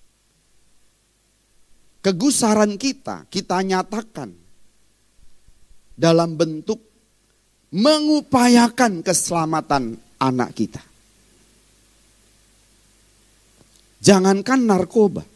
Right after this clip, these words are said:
kita tahu, kita mendengar ketika anak kita berpacaran dengan seseorang yang tidak sepatutnya, beda agama,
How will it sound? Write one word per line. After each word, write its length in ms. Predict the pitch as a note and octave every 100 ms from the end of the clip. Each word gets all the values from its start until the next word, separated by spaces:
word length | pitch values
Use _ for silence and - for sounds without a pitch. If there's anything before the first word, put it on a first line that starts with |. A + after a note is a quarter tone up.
| _ _ _ _ _ _ _ -
kita 320 | G3+ A#3 A3 G#3+
tahu, 400 | G3+ G3 C#4 D#4+
kita 320 | G#3+ F3+ G3
mendengar 480 | F#3+ F3 F#3 G#3+ D#4
ketika 400 | G3+ - G3 - F3
anak 320 | F#3 F3 -
kita 560 | C4 C4+ - B2 G#2 G1+ - - _ _ _ _ _ - - - - - - -
berpacaran 800 | G#3 - G3 G3 F#3+ F#3+ C#4 A3
dengan 240 | F3+ A3
seseorang 880 | F#3+ F#3 G3 F#3 F3 F3 A3 B3 A#3
yang 480 | F3+ E3+ E3+ E3+ G#3 - - - - - - - - - - - - - -
tidak 240 | G3+ G3+ -
sepatutnya, 880 | G3 G3+ G3+ D4+ D#4+ - F3+ A#2+ G2 - _ _ _ _ _ - -
beda 400 | F2+ A2 A#2+ B2
agama, 800 | B2 A#2+ A#2+ B2 A#2+ B2 B2